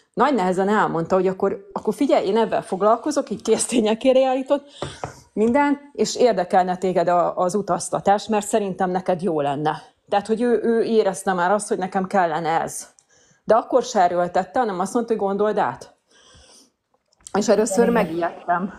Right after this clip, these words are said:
Speaker 1: megijedtem tőle, de aztán egyszer mondta, hogy majd, ha eljön az az idő, amikor úgy érzed, hogy akarod,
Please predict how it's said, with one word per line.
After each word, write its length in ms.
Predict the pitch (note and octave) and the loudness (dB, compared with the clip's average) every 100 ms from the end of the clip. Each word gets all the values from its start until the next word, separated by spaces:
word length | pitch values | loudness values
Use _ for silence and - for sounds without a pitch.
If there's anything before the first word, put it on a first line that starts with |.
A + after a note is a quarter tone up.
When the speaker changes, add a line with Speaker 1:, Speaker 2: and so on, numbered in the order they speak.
| - | -2
Speaker 1:
megijedtem 640 | G#3+ F3+ F3+ F#3 - G#3 | -2 0 -2 -4 -6 -2
tőle, 220 | G#3 G#3+ | 0 0
de 100 | G#3 | 2
aztán 280 | G#3+ - A#3 | 0 -2 -2
egyszer 340 | G#3+ - G3 | -2 -2 -2
mondta, 240 | G#3+ A3 G#3 | 0 -2 -2
hogy 100 | F#3+ | -2
majd, 180 | F#3+ F#3+ | -4 0
ha 100 | A#3 | 2
eljön 280 | G#3+ F3+ | 2 0
az 100 | F3 | -2
az 140 | F3 E3+ | -2 -2
idő, 200 | G3 E3+ | 0 0
amikor 300 | E3 E3+ F#3 | -2 -2 -4
úgy 180 | F#3 F3 | -2 0
érzed, 280 | D#3+ D#3 | -2 -4
hogy 120 | D#3 - | -4 -2
akarod, 460 | F3 A#3 B3+ C4+ | 0 2 0 -2